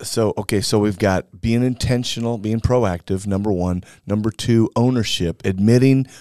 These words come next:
we've got issues, admitting we've got a false narrative, we've got a negative narrative, we've got an evil narrative, we've got,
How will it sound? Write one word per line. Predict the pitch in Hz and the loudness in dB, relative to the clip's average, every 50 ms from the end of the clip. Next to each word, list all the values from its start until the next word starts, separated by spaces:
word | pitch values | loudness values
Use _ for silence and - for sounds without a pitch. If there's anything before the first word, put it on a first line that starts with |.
| - _ _ | -20 _ _
we've | - 110 104 | -2 -2 -2
got | 92 - 107 104 - | 0 0 0 0 0
issues, | - 98 95 - - 92 92 95 95 | -2 -4 -4 -2 -4 -4 -4 -4 -4
admitting | 98 101 107 110 120 127 139 139 135 | -4 -2 0 2 2 2 2 0 0
we've | 123 123 113 - | -2 -2 -2 0
got | 113 110 104 | 0 0 2
a | 101 95 90 - | 2 0 0 -2
false | - - - - _ - - - 117 110 107 104 - - | -8 -20 -20 -20 _ -20 0 2 4 4 4 2 0 -2
narrative, | 101 95 95 90 87 90 90 90 | 0 0 2 2 0 0 0 0
we've | 104 98 | -2 0
got | 90 107 101 95 | 2 0 2 2
a | 95 | 2
negative | 95 101 113 117 120 113 107 104 92 | 0 2 0 0 0 0 -2 -2 -4
narrative, | 92 90 90 90 87 82 85 92 92 90 | -2 -2 -2 0 -2 0 -2 -2 -2 -2
we've | 101 98 | -2 0
got | 104 101 | 0 -2
an | 95 - | -2 -2
evil | 107 123 151 175 156 143 113 | -2 0 0 0 0 -2 -2
narrative, | 98 92 90 85 87 82 92 95 95 | -2 -4 -4 -6 -4 -4 -4 -4 -2
we've | 98 107 113 107 | -2 -2 -2 0
got, | 92 110 110 104 - | 0 -2 -2 -2 -4